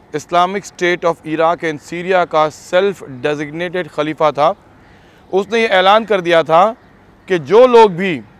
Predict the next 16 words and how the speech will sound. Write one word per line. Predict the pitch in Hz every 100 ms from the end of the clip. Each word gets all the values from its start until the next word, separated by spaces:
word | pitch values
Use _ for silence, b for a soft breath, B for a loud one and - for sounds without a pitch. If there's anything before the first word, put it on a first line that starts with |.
| _ _
इराक | 165 170 185 196
इस | 175 139
ज़माने | 160 165 175
में | 165
आएंगे, | 160 165 160 143 113 127
यानी | 151 170
आपको | 170 151 151
पता | 165 180
हो | 185 185
कि | 185 170
इराक | 160 170 175
में | 170 175 175
जो | 165
श्रद्धालु | 160 165 143 151 170
लोग | 170 165 147
हैं, | 156 160